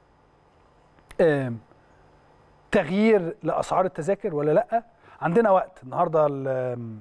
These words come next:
الأربع، في خميس وجمعة وسبت وحد، ما أعرفش هل بقى لأنه التذاكر نزلت على ال-، على السيستم، على تذكرتي،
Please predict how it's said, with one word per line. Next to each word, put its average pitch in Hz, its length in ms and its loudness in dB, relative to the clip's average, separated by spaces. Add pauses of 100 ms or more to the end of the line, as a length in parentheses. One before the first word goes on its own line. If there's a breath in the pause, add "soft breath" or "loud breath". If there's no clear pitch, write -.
(120)
الأربع، 208 580 0 (1200)
في 226 140 -2
خميس 185 420 0
وجمعة 156 380 0
وسبت 151 340 -2
وحد، 147 280 -6
ما 175 60 0
أعرفش 202 300 -2
هل 220 120 0
بقى 220 320 2 (240 loud breath)
لأنه 202 220 -4
التذاكر 196 460 0
نزلت 190 400 -2
على 165 240 2
ال-، 147 440 0
على 139 220 0
السيستم، 180 460 0
على 156 140 4
تذكرتي، 147 580 -2